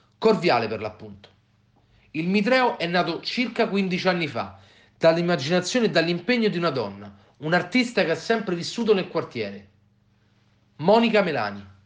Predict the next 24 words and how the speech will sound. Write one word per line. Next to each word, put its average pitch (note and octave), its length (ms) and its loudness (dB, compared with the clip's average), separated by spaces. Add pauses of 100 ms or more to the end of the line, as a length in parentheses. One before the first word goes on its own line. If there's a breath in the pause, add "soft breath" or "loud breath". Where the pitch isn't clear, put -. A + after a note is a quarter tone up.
(840 soft breath)
Monica B3 680 0
è D#3 120 -2
da D#3 120 -2
sempre G3+ 420 -2
convinta A3+ 680 0
che F3 80 -4
la D3+ 120 2
cultura, C3+ 640 -4
l'incontro, C3+ 640 -6
l'integrazione, B2+ 840 -4 (360 soft breath)
la D3 120 4
socializzazione G3+ 1000 2 (300 loud breath)
possano F3 640 0
elevare F#3+ 460 6
ed C3+ 60 -4
emancipare F#3+ 600 0
chi F3 80 0
ha E3+ 40 0
meno F#3+ 220 0
opportunità, E3+ 760 -2 (200 loud breath)
chi - 120 0
è G3+ 80 2
più G3+ 120 0
fragile, G#2 600 0